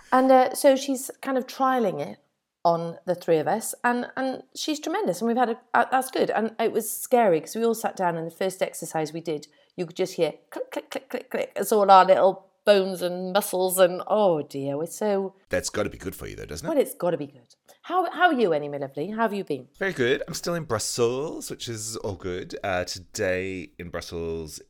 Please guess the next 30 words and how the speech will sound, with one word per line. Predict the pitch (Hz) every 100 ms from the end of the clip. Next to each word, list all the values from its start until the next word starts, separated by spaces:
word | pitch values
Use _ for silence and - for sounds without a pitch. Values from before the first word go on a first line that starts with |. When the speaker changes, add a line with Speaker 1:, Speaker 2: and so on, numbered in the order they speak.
| -
Speaker 2:
is | 87 78 78 76 76 - -
L | 87
G | 80 76
B | 76
T | - 73
Q | - 73
Pride, | - - 87 90 90 117 151 -
so | 87
that's | 69 -
gonna | - 76
be | 73
fun. | - - 101 123 135
Hopefully | 110 82 - 80 76
the | 76
weather's | 80 78 76
gonna | 78 78
be | 78
okay, | 73 - - 120 131 143 107 -
'cause | 90
I'm, | 80 76 - -
have | 80 73 - -
an | 101
outfit | 101 - 85 85
built | 95 82 -
for | 85
warm | 76 87 87
weather, | 76 73 73 71
not | 78 76 67 - -
rain. | 78 71 60 52
So | - 82 76 69 69 67